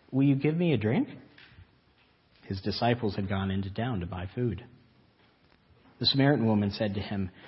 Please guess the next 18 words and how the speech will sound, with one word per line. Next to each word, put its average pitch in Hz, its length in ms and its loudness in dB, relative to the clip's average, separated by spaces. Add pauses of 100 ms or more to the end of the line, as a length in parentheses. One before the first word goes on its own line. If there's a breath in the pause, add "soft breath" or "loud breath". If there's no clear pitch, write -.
(280 loud breath)
"You 175 640 4
are 151 220 0
a 147 80 6
Jew, 127 760 6 (720)
and 127 240 4 (100)
I 151 360 0 (300)
am 127 140 0
a 120 60 0
Samaritan 131 720 0
woman. 117 400 0 (1040)
How 202 200 -6
can 127 180 -4
you 160 160 4
ask 143 260 -2
me 131 120 0
for 135 200 -4
a 147 60 0
drink?" 175 340 -4